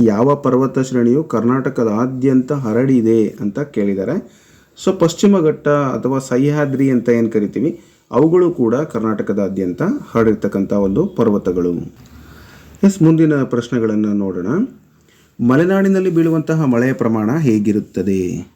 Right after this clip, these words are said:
ಹೇಗಿರ್ತದೆ? ಮಲೆನಾಡಿನಲ್ಲಿ ಮಳೆಯ ಪ್ರಮಾಣ ಯಾವಾಗಲೂ ಕೂಡ ಏನಾಗಿರುತ್ತೆ? ಹೆಚ್ಚಾಗಿರುತ್ತೆ. So there is no doubt.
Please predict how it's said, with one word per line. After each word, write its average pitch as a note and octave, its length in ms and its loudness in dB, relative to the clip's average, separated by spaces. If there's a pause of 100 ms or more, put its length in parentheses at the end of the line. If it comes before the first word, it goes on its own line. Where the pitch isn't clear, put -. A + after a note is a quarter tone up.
(120)
ಹೇಗಿರ್ತದೆ? C3+ 680 -2 (840)
ಮಲೆನಾಡಿನಲ್ಲಿ C#3 460 2
ಮಳೆಯ B2+ 240 2
ಪ್ರಮಾಣ B2 340 -2
ಯಾವಾಗಲೂ A2+ 420 0
ಕೂಡ A#2 160 0
ಏನಾಗಿರುತ್ತೆ? G#2 720 -2 (520)
ಹೆಚ್ಚಾಗಿರುತ್ತೆ. E3+ 840 -2 (240)
So A#2+ 360 0 (200)
there A#2 240 2
is G#2+ 80 -2
no A#2+ 160 2
doubt. C#3 340 -2